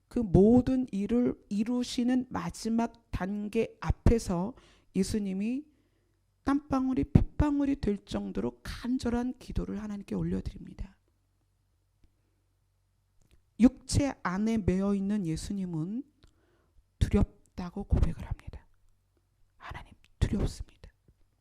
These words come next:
왜 두려우냐면 우리는 하나님이신 예수님이니까 십자가에 못 박히실 때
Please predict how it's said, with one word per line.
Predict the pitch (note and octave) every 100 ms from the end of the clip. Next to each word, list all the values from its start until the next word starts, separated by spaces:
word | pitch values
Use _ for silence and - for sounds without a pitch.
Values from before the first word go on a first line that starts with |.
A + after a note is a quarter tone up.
| _ _ _ _ _ _ _ _ _ _ _ _ _ _ _ _ _ _ _ _ -
왜 | F3+ F#3+
두려우냐면 | G3+ - F#3+ F#3 F3 D#3 D3+ D#3+ E3 D3+ F#3 _ _ _ _ _ _ _ _ _ _ _
우리는 | F#3+ G#3 A3 G#3 - -
하나님이신 | - D4+ E4 D4+ D4+ D4 C4+
예수님이니까 | F3+ D#3+ G3 G3 F#3 E3 D3+ - D3+ G#3 - _ -
십자가에 | - - B3+ A3+ A3
못 | F3+ -
박히실 | E3+ - - E3+
때 | F3 - A3+